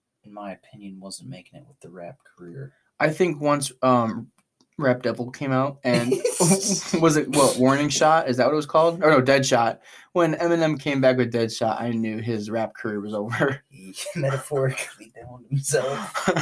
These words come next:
Speaker 2: <laughs>
Speaker 1: Came back as a new man.
Speaker 2: Yeah, I remember there was a tweet that said Eminem, um, I think it was, like, just along the lines of Eminem shook M G K so bad that he quit
Speaker 1: <laughs>
Speaker 2: rap and started po-,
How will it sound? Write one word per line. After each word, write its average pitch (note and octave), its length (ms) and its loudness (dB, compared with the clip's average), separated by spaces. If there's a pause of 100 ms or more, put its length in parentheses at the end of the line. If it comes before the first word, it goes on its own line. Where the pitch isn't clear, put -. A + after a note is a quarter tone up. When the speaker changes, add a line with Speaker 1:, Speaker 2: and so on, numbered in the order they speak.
Speaker 2:
<laughs> - 20 -
Speaker 1:
Came C3 200 -8
back C3 280 -8
as - 180 -12
a A#2+ 40 -20
new D3+ 200 -10
man. C#3 380 -4 (680)
Speaker 2:
Yeah, A2+ 300 2
I - 100 4
remember D#3 320 6
there C#3+ 100 4
was B2+ 120 -2
a B2 80 4
tweet C3 320 -2
that A2 160 0
said A2 360 2
Eminem, A#2+ 680 4 (560)
um, G#2+ 560 2 (720)
I C3+ 80 0
think D3+ 200 0
it D3+ 40 6
was, C#3+ 100 2
like, B2+ 240 2
just - 160 -4
along C3+ 240 4
the A#2 60 2
lines A2+ 380 0
of G#2+ 420 -2 (140)
Eminem B2 520 4
shook - 580 -2 (440)
M C3 160 2
G A#2+ 120 0
K A#2 260 0
so A#2 380 0
bad G#2+ 280 4
that G#2+ 120 0
he A#2 340 0
quit - 260 -2
Speaker 1:
<laughs> - 20 0
Speaker 2:
rap A#2 300 0 (160)
and - 120 -12 (560)
started A#2 520 0
po-, - 220 0